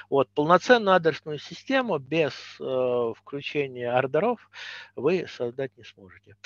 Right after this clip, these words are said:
Итак, мы включаем при поступлении, при отгрузке. Обратите внимание, что при отражении излишков, недостач, пересортицы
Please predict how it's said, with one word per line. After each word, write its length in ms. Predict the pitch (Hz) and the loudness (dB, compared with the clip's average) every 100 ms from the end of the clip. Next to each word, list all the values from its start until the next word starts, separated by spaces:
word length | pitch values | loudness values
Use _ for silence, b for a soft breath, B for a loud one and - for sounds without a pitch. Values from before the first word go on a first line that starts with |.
| B B B - | B B B -2
Итак, 520 | 202 214 147 - - | 6 10 10 6 -10
мы 200 | 139 190 | -4 -2
включаем 600 | 160 - 170 - 180 147 | -2 -2 -4 4 6 4
при 160 | 127 151 | 2 -2
поступлении, 760 | - 151 - 160 180 165 147 135 | -2 -6 -6 -6 0 0 0 -2
при 180 | 147 | 2
отгрузке. 720 | 147 135 131 127 117 - 190 190 | 4 2 0 -4 -6 -6 -2 2
Обратите 560 | 156 160 180 208 175 | 2 4 2 0 -8
внимание, 560 | 160 165 170 165 147 135 | -8 -8 -2 -2 -2 -6
что 200 | - 156 | -8 -12
при 200 | - 151 | -4 2
отражении 680 | 151 143 156 156 175 151 147 | 2 2 -2 -2 -4 -6 -8
излишков, 500 | 139 160 135 - - | -6 -8 -10 -16 -18
недостач, 600 | 135 143 127 - 143 - | -4 -4 -2 -4 -6 -6
пересортицы 1040 | 139 143 - 151 131 - - - 117 107 | -8 -8 -4 -2 -2 -8 -18 -8 -4 -4